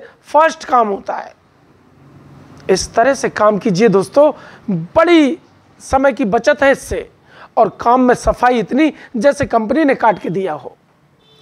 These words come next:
कैसे काम करता है ये देखिए। देखिए दोस्तों, अब इस तरह के प्रॉब्लम सभी के साथ आती है। ये मेरे पास एक सेट आया, किसी ने इसमें यहाँ पहले से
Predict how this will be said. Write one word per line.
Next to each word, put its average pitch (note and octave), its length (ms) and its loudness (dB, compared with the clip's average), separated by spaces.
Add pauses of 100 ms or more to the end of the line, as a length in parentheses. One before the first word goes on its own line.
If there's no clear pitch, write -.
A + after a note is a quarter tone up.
(240)
कैसे A#3+ 240 0
काम C4+ 240 0
करता C4 260 0
है C4 100 2
ये C4+ 140 0 (260)
देखिए। - 440 -6 (680)
देखिए A#3 340 0
दोस्तों, - 300 -14 (680)
अब - 320 -10
इस - 220 -6
तरह C4+ 240 4
के C4+ 240 -2 (1200)
प्रॉब्लम A#3 440 0
सभी A3 340 -6
के C4 120 -4
साथ G3 300 -6
आती F#3+ 280 -4
है। A#3+ 200 2 (280)
ये C#4 160 0
मेरे B3+ 200 2
पास B3+ 240 -6
एक G#3 120 -8
सेट G#3 260 -8
आया, D#3+ 240 -14 (280)
किसी D4 240 0
ने D4+ 160 4
इसमें C4 440 -2 (360)
यहाँ A#3 360 -2
पहले C4 320 0
से C4+ 200 0